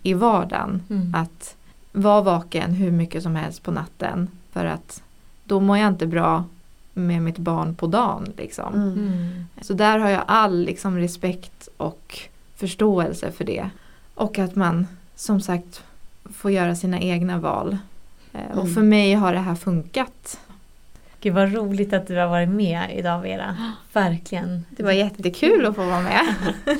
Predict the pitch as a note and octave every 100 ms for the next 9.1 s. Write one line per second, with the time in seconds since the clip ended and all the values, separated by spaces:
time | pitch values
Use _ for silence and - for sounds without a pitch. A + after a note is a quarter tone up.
0 | - D#4 B3 C4+ A#3+ G#3+ G3+ G3+ - -
1 | - - - - - C#4 D4+ A#3+ F#3+ D3+
2 | D#3 D#3 D3+ D3 E3 D#3 E3 E3 F3+ F3
3 | G#3+ G#3+ A3 C#4+ G#3 E3 - - - -
4 | - A#3 B3+ A3 G#3+ A3 G3+ G3+ G3 G3
5 | F#3+ F3 - A#3 C#4+ D#3+ F3 F#3+ G3+ -
6 | - - G3 G3 G3 G3 F3+ F3 E3+ E3
7 | E3 E3 E3+ F3 - - - - - -
8 | F3 G3 C#4 G4 F#4+ - - - - G3